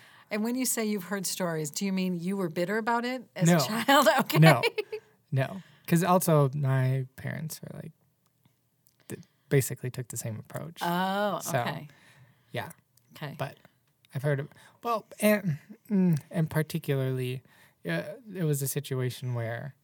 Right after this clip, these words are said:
Speaker 2: the parent let it go for far too, and, like, kept it going, kept it going. And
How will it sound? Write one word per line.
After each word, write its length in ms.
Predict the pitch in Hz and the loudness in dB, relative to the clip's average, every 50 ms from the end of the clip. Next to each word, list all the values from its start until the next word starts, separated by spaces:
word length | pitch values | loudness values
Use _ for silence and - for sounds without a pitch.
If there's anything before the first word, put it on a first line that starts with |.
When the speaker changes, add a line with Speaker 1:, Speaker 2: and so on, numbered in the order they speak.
| _ _ _ _ _ _ _ - | _ _ _ _ _ _ _ -10
Speaker 2:
the 120 | - 139 127 | -8 -8 -8
parent 760 | - - - - 143 131 127 127 123 120 120 - - - - _ _ _ _ _ _ _ _ _ _ _ _ _ - | -8 -10 -8 -4 -4 -2 -2 -2 -4 -4 -6 -10 -14 -18 -20 _ _ _ _ _ _ _ _ _ _ _ _ _ -8
let 280 | 135 127 123 123 117 117 | -6 -2 -2 -2 -2 -4
it 180 | 120 - _ - | -6 -10 _ -10
go 460 | - 123 120 117 117 113 113 110 107 | -6 -4 -4 -2 -2 -4 -4 -6 -8
for 240 | - - - 107 107 | -10 -12 -12 -14 -14
far 720 | - - - 120 104 101 104 104 101 104 104 - - 131 135 | -12 -12 -8 -8 -8 -6 -6 -8 -8 -8 -10 -12 -12 -14 -16
too, 220 | - - 135 123 117 - | -12 -12 -10 -10 -8 -8
and, 120 | 127 117 110 | -8 -6 -8
like, 340 | 98 - - - - - _ _ _ _ _ _ _ _ _ _ _ _ _ _ - - | -8 -12 -16 -20 -20 -20 _ _ _ _ _ _ _ _ _ _ _ _ _ _ -20 -16
kept 360 | - - - 123 120 _ - - | -14 -10 -10 -10 -12 _ -18 -18
it 140 | - - - - | -18 -16 -14 -14
going, 380 | - 123 127 151 160 165 160 - | -14 -14 -12 -14 -14 -14 -14 -12
kept 280 | - 156 151 _ - 151 | -12 -14 -14 _ -14 -16
it 100 | 151 _ | -14 _
going. 580 | - 147 147 - - 151 151 76 156 160 143 - _ _ _ _ _ _ _ _ _ _ _ - | -10 -10 -8 -8 -10 -10 -12 -12 -12 -12 -12 -14 _ _ _ _ _ _ _ _ _ _ _ -14
And 120 | - 127 | -14 -14